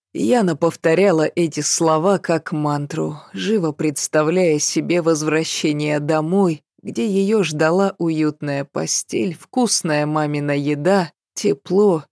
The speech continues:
и все-таки любовь. Как бы она ни злилась, как бы ни обижалась на родителей сейчас, но все же понимала, они ее любили.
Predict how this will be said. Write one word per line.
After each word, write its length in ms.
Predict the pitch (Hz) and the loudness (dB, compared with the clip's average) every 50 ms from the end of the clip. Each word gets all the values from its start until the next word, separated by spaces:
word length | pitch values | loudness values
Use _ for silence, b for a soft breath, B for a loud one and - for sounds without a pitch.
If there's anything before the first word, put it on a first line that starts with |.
| _ _ _ _ _ | _ _ _ _ _
и 120 | - 226 214 | -6 -6 -4
все-таки 640 | - - - - 185 156 - 160 151 - - 156 | -4 -6 -4 -2 -2 -2 -2 -2 -4 -2 -2 0
любовь. 640 | 151 151 151 147 135 135 147 151 160 - - - - _ _ _ _ _ _ _ _ _ _ _ _ - | 0 2 0 0 0 -2 -4 -4 -4 -8 -16 -20 -20 _ _ _ _ _ _ _ _ _ _ _ _ -4
Как 380 | - 160 151 139 135 135 143 | 0 2 2 2 2 0 -2
бы 140 | 143 135 143 | -2 0 0
она 340 | 143 147 156 156 156 151 147 | 2 2 0 0 0 -2 -2
ни 160 | 147 147 151 | 0 -2 -2
злилась, 760 | 151 147 151 160 185 202 208 185 170 165 160 - - - - _ _ _ - | -2 0 0 2 4 4 4 4 4 2 0 -2 -4 -8 -10 _ _ _ -10
как 200 | - - 233 202 | -6 -6 -4 -4
бы 180 | 190 190 220 220 | 0 0 0 2
ни 180 | 214 214 220 214 | 2 2 2 2
обижалась 840 | 214 202 175 202 208 185 180 180 156 147 143 143 143 - - - | 2 2 2 2 2 2 2 2 2 2 0 0 -2 -2 -2 -2
на 160 | 165 156 151 | 0 0 2
родителей 680 | 151 160 160 160 156 170 151 - - 156 156 147 147 | 2 2 2 2 0 -2 -2 -2 -2 -2 0 0 0
сейчас, 1080 | 143 - - - 170 147 143 143 143 - - - - 202 202 190 165 165 - - - - _ _ _ _ - | -2 -2 -2 -2 0 0 0 -2 -4 -6 -8 -4 0 2 2 2 2 0 -2 -6 -8 -12 _ _ _ _ -14
но 120 | - 233 | -12 -12
все 360 | 202 - - - - 226 202 | -10 -8 -6 -2 0 0 2
же 120 | 170 175 180 | 2 0 -2
понимала, 800 | - - 180 175 180 180 170 151 143 139 139 143 147 151 160 - _ _ _ _ _ _ - | -2 -2 -2 0 0 -2 -2 -2 -4 -4 -6 -8 -10 -12 -14 -18 _ _ _ _ _ _ -4
они 600 | - 160 151 143 143 143 151 165 175 165 147 - _ _ _ _ _ - | -2 -2 -2 -2 -4 -4 -4 -2 -2 -4 -4 -8 _ _ _ _ _ -6
ее 400 | 180 180 190 208 202 175 170 156 | -2 2 2 2 4 2 2 2
любили. 680 | 151 151 156 156 135 135 143 143 143 135 - - - _ | 2 2 0 0 0 -2 -4 -4 -4 -6 -10 -10 -14 _